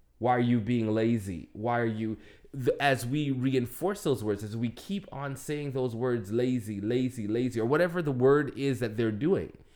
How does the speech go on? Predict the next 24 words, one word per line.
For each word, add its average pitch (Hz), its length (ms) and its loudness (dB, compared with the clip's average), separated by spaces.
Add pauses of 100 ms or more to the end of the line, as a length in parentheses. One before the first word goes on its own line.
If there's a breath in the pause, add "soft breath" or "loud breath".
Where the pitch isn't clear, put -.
(300 loud breath)
you 180 280 0
are 131 80 -4
actually - 340 -4
reinforcing 127 880 0
the 101 100 0
bad 113 440 0
behavior. 117 640 -4 (640 soft breath)
And 139 200 4
what 143 160 0
my 131 100 -4
parents 208 400 -2
taught 110 280 -4
me 107 160 -2
was 104 420 -2
that 104 360 -4
if 160 260 2
you 180 340 -2
say 185 340 -2
it - 180 -8
in 135 240 0
the 113 80 -6
positive, 143 760 -8 (1000 soft breath)
"Oh, 175 180 -2
son, 113 540 -2